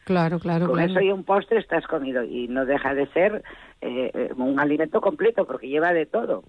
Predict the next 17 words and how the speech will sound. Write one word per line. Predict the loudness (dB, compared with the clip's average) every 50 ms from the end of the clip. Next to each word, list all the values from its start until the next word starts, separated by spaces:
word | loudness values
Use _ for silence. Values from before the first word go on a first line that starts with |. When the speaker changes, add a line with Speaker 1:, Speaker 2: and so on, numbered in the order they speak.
| _ -6
Speaker 1:
Claro, | -2 -2 0 2
ya | 2 2 2
nos | 2 2 0 0
lleva | 2 2 2 4
Speaker 2:
Claro. | 4 4 2 2 2
Speaker 1:
primero, | 2 2 4 4 4 4 4 4 4 4 4 4 4 4 4 4 2 0
<laughs> |
segundo, | -2 -2 -2 0 0 2 2 2 2 2 2 2 2 2 2 0 2 0
nos | 0 2
lleva | 2 0 0 2
todo. | 2 2 2 2 2
Además, | 2 2 2 2 2
Speaker 2:
No, | 2 0 0
no, | 2 2 2
Speaker 1:
lleva, | 2 2 0 -2
Speaker 2:
y |
claro, | -2 0 2 2